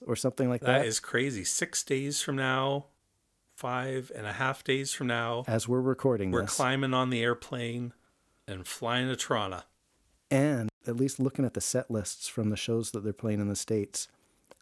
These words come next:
Speaker 1: I'm feeling, you know, it's, it's not going to, it's not gonna be like Brazil where it's, like, all Diesel and Dust, Blue Sky Mine, Earth, Sun and Moon.
Speaker 2: Yeah.
Speaker 1: Yeah, more or less. Like, they're throwing in some,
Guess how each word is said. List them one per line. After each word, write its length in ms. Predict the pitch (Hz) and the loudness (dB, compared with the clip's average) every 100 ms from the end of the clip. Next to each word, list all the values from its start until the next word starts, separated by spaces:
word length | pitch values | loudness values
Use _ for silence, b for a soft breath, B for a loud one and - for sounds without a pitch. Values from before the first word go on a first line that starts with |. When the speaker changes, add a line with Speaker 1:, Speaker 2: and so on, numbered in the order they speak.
| - | -4
Speaker 1:
I'm 260 | 127 165 180 | 0 0 0
feeling, 680 | - 156 151 143 143 143 294 | -2 2 2 4 2 0 0
you 100 | 269 | 2
know, 220 | 143 101 | 2 0
it's, 220 | 147 156 - | -4 -4 -4
it's 180 | 165 - | -4 0
not 260 | 165 185 165 | 0 0 0
going 180 | 170 156 | 0 0
to, 120 | 135 | -2
it's 180 | 127 - | -6 0
not 120 | 135 | 0
gonna 120 | 131 147 | 2 2
be 80 | |
like 240 | 135 120 - | 4 2 2
Brazil 420 | 123 135 131 110 | 0 4 2 4
where 200 | 107 101 | 2 2
it's, 180 | 107 - | 2 2
like, 240 | 107 101 - | 2 0 0
all 260 | 110 107 104 | 2 4 2
Diesel 380 | 95 104 104 | 2 0 0
and 80 | 104 | 0
Dust, 280 | 101 101 - | 2 0 0
Blue 120 | 107 | -2
Sky 280 | 98 - 101 | 0 0 0
Mine, 340 | 101 95 95 101 | 2 2 2 0
Earth, 120 | 98 | -2
Sun 200 | 117 98 | -2 -2
and 140 | 95 | 0
Moon. 300 | 104 87 101 - _ | 0 0 -4 -8 _
Speaker 2:
Yeah. 140 | 92 - - - | -6 -6 -12 -12
Speaker 1:
Yeah, 100 | - - | -12 -10
more 340 | 180 170 123 92 | -4 0 0 0
or 40 | |
less. 300 | 82 98 - | -2 -4 -4
Like, 180 | 110 101 | -2 0
they're 120 | 160 | 0
throwing 340 | 156 - 143 131 | 0 0 2 4
in 120 | 123 | 2
some, 420 | - 117 101 98 | 0 0 0 -2